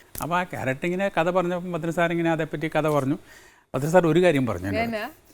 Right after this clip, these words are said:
Speaker 1: "ഇനി ഇതുപോലൊരു ക്യാരക്ടർ ഇനി ജീവിതത്തിൽ ഒരിക്കലും ചെയ്യില്ല" എന്ന് പറഞ്ഞു.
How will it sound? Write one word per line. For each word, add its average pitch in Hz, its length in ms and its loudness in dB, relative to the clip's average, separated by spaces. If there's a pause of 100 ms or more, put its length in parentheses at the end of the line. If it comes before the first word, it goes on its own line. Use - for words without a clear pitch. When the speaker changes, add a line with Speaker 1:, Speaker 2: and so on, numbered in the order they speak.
(500)
Speaker 1:
"ഇനി 185 120 0
ഇതുപോലൊരു 214 520 4
ക്യാരക്ടർ 147 380 2
ഇനി 147 140 -6
ജീവിതത്തിൽ 151 480 -4
ഒരിക്കലും 143 280 -2
ചെയ്യില്ല" 113 240 -6
എന്ന് 127 100 -8
പറഞ്ഞു. - 180 -18